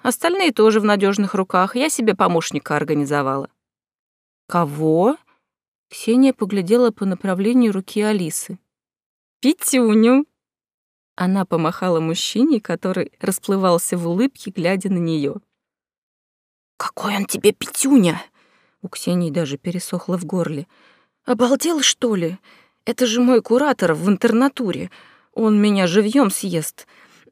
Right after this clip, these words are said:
Я даже пошла против всех принципов, но попросила папу позвать его на свадьбу, чтобы он во мне человека разглядел,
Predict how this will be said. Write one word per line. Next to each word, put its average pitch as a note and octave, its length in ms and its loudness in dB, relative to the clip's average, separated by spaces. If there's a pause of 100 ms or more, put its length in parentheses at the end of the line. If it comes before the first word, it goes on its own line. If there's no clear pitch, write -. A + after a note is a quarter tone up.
(140)
Я A3 220 2
даже A3 240 4
пошла A3+ 340 0
против A3+ 320 0
всех - 280 0
принципов, B3 640 0
но F#3+ 120 -2
попросила A3 580 0
папу A#3+ 340 0
позвать G3 480 -6
его G#3 120 -4
на F3+ 140 -2
свадьбу, G#3 460 -4
чтобы G3 320 -6
он G3+ 120 0
во F3+ 120 2
мне G#3+ 180 2
человека B3 540 -2
разглядел, F3+ 640 0